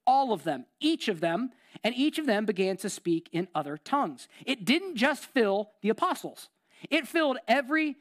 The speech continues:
single disciple. You see, in order to grasp Jesus' vision for his church and for your life, you have to understand how personal it is.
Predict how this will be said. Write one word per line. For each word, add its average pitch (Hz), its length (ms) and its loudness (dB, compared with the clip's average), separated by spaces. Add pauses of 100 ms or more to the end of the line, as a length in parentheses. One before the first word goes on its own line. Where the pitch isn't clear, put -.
single 233 640 0 (200)
disciple. 165 480 0 (720)
You 226 80 2
see, 277 320 0 (300)
in 233 140 2
order 339 240 4
to 381 80 2
grasp 294 420 2
Jesus' 240 460 -2
vision 226 400 0
for 214 460 0
his 202 200 0
church 247 300 -2
and 180 80 -10
for 226 120 -2
your 190 140 2
life, 180 320 2
you 175 60 -6
have 226 160 -2
to 302 100 -4
understand 208 440 -2
how 156 280 -8
personal 151 600 -8
it 120 80 -14
is. - 260 -20